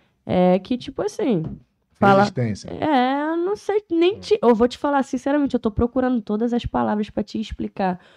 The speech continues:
Speaker 1: o que acontece, mas eu particularmente não
Speaker 2: Tu tá
Speaker 1: entendo.
Speaker 2: tentando revolucionar
Speaker 1: Não
Speaker 2: o cenário.
Speaker 1: entendo, tá ligado? Porque, tipo, eu já,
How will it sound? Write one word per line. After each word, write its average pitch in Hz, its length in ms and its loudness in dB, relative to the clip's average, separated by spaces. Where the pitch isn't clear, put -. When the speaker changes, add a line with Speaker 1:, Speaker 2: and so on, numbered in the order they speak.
Speaker 1:
o 190 80 -4
que 185 140 -4
acontece, 226 500 -2
mas 202 220 0
eu 208 100 0
particularmente 220 760 -4
não 214 100 -2
Speaker 2:
Tu - 20 -2
tá 247 260 -6
Speaker 1:
entendo. 214 320 2
Speaker 2:
tentando 123 300 -2
revolucionar 135 520 2
Speaker 1:
Não 277 60 4
Speaker 2:
o 277 40 -2
cenário. 262 440 2
Speaker 1:
entendo, 214 140 -2
tá 208 140 2
ligado? 196 640 4
Porque, - 300 -2
tipo, - 440 -2
eu 196 220 0
já, 190 680 2